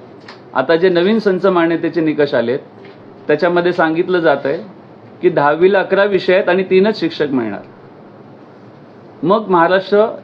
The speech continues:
शिक्षणात पुढे येईल का, हा मोठा प्रश्न आहे.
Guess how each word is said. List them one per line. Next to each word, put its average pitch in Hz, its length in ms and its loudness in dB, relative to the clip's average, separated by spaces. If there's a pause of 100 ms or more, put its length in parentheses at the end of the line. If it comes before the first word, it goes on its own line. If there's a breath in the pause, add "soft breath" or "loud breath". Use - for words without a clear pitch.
शिक्षणात 196 400 0
पुढे 196 420 4
येईल 190 260 2
का, 143 240 0 (160)
हा 170 80 2
मोठा 165 220 2
प्रश्न 131 360 -4
आहे. 104 80 -14